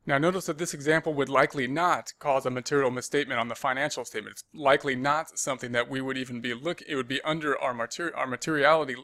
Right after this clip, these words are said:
threshold. But note that if the internal controls aren't in place to catch things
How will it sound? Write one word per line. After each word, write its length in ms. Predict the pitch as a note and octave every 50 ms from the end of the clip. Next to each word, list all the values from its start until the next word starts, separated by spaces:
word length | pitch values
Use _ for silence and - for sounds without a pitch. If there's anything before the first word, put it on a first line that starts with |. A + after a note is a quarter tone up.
| - _ _
threshold. 540 | - E3+ E3+ E3+ - - C#3+ A2+ A2 A2+ - _ _ _ _ _ _ _ -
But 320 | E3 D#3+ D#3 D#3 - -
note 280 | E3+ D#3+ D#3+ F#3+ F#3+ -
that 100 | - E3+
if 100 | F3+ -
the 220 | - - - - -
internal 340 | D3 D3 - F3 F3+ F#3
controls 460 | E3+ - D3 C3+ - - E3 D3+ - -
aren't 280 | - D3 D3 D#3 D3+ -
in 140 | C3 A#2 A2+
place 420 | - - F#3 F#3 F3+ D#3 C3 -
to 200 | - - - C3
catch 420 | - - - F3+ G3 F#3+ - - -
things 480 | - D#3+ C#3 C3 B2 B2+ B2+ - -